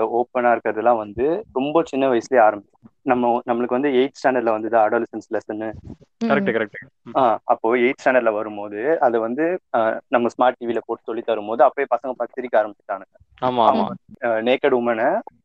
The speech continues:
Speaker 1: ஆ, ஒரு animated இதுல போட்டிருந்தாங்க, அப்பவே பார்த்து சிரிக்க ஆரம்பிச்சுட்டானுங்க பசங்க. ஆ, அந்த stage வரையும் வர விடாம அவனுக்கு அது அப்படின்னா என்னன்னு சொல்லிட்டு, ஓகே சொல்லலாம். ஆ, பூப்ஸ்னா என்னன்னா, அது வந்து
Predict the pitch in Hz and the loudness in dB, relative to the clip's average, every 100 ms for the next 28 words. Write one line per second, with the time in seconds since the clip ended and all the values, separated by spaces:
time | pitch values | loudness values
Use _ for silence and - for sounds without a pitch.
0 | - 131 117 113 - 131 123 120 _ _ | 2 4 4 -2 -2 2 2 0 _ _
1 | 131 143 139 123 120 - 123 131 123 120 | -2 2 4 2 0 -4 0 0 2 0
2 | 110 104 101 123 151 117 147 143 127 _ | 0 -8 0 4 6 4 0 2 2 _
3 | 127 120 107 101 - 101 101 107 _ _ | -2 2 0 -2 -12 -12 -8 -10 _ _
4 | _ _ - _ 120 117 113 123 147 143 | _ _ -20 _ -10 -8 -2 -2 0 -2
5 | - 160 160 131 127 151 143 117 127 117 | 4 4 4 4 4 4 4 4 4 0
6 | 107 104 101 120 165 _ _ - 123 120 | -4 -4 -8 -8 -10 _ _ 0 2 4
7 | 117 113 - 131 123 139 170 139 135 156 | 2 2 2 0 0 2 2 2 -2 -4
8 | 156 - 117 117 147 170 131 - - _ | -4 -6 -10 -4 -2 -2 -4 -8 -18 _
9 | _ _ _ 110 107 117 160 - 127 113 | _ _ _ -8 0 2 2 0 2 2
10 | 113 135 135 - 135 113 113 110 123 196 | 2 -2 -2 2 2 2 -2 0 2 2
11 | - _ _ _ _ _ 131 120 123 120 | -2 _ _ _ _ _ 0 2 -2 -2
12 | 147 | -4